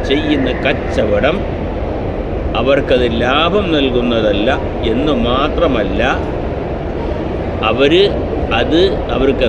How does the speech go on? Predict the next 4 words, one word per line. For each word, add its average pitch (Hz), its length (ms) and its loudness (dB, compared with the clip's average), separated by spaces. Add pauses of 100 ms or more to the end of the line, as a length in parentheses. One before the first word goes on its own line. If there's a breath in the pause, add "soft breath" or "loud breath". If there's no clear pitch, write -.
(100)
നഷ്ടമായിരിക്കും. 151 960 2 (1500)
എന്നേക്കുമായി 180 1160 2 (380)
അവര് 151 320 4 (2000)
നരകീയമായ 170 1000 2